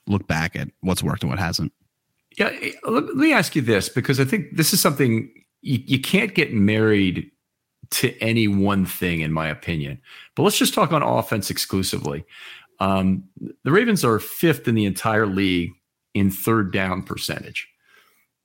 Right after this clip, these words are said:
Speaker 2: To me, that's obviously not the place where they're gonna be easily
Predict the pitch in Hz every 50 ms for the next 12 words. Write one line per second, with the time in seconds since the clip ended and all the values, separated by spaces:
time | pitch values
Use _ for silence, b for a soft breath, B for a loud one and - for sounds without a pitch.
0 | _ _ - - 160 165 151 135 123 117 - - 120 110 110 101 110 95 - 113
1 | 107 101 98 95 98 113 113 113 - - - - 95 85 - - - - - 131
2 | 113 107 101 - - - 117 107 107 107 98 98 98 101 101 101 90 85 85 90
3 | - 117 117 123 110 110 120 110 107 104 82